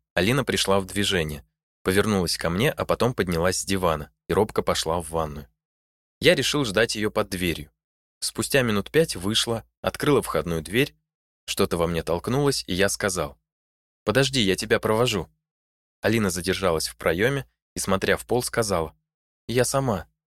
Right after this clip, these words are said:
Ночь на дворе. Не хватало, чтобы с тобой чего-нибудь случилось. Потом на нас повесят. Есть номер такси?» «Был вроде». «Вызывай».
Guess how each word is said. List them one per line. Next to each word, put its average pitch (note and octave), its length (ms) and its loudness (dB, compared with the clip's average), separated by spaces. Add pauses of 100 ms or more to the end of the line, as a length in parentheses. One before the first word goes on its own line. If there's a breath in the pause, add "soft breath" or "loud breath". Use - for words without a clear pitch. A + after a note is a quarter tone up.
(520)
Ночь B2+ 340 2
на F#2+ 100 0
дворе. G#2 420 2 (220)
Не G#2 80 0
хватало, C3+ 380 4
чтобы A2+ 240 -2
с - 60 -4
тобой C#3+ 280 0
чего-нибудь A#2+ 480 -2
случилось. - 600 -2 (140)
Потом A#2 260 2
на G#2+ 100 2
нас C3+ 240 0
повесят. A#2+ 540 -2 (460)
Есть E3 260 2
номер A#2 240 2
такси?» - 420 -4 (800)
«Был C3 380 2
вроде». G2+ 400 2 (680)
«Вызывай». G#2+ 580 0